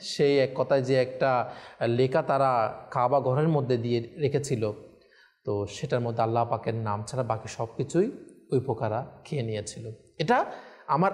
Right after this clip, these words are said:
আকা সাল্লাল্লাহু তাআলা আলাইহি ওয়া সাল্লাম অদৃশ্যের সংবাদদাতা, সুবহানাল্লাহ, ইলমে গায়েব, হায়, তিনি এটা বলে নিয়েছিলেন আবু তালিবকে, তিনি এটা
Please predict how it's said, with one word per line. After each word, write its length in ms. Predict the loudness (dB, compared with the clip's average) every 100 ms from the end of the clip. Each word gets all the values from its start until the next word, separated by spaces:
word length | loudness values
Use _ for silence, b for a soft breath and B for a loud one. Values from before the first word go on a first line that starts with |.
| 0
আকা 300 | 2 4 4
সাল্লাল্লাহু 480 | 2 2 4 4 4
তাআলা 280 | 4 4 4 4
আলাইহি 220 | 4 4
ওয়া 100 | 4 4 2
সাল্লাম 340 | 0 2 2 0 -4 B B B B B
অদৃশ্যের 520 | 0 2 2 2 0 0
সংবাদদাতা, 640 | 0 2 2 2 0 2 0
সুবহানাল্লাহ, 760 | -2 -6 -6 0 0 2 0 0 2
ইলমে 280 | 4 4 2
গায়েব, 360 | 2 4 2 0 -12 -20 -20 _ _ _ _
হায়, 280 | -4 -2 -2 -4 B B B _
তিনি 160 | 0 2
এটা 180 | 2 0 -2 -6 0
বলে 200 | 2 2
নিয়েছিলেন 520 | 0 -4 -4 -6 -6 -10 -18 _ _ _ _ _ 0
আবু 160 | 0
তালিবকে, 440 | 2 0 0 0 0
তিনি 160 | 2 2
এটা 140 | 2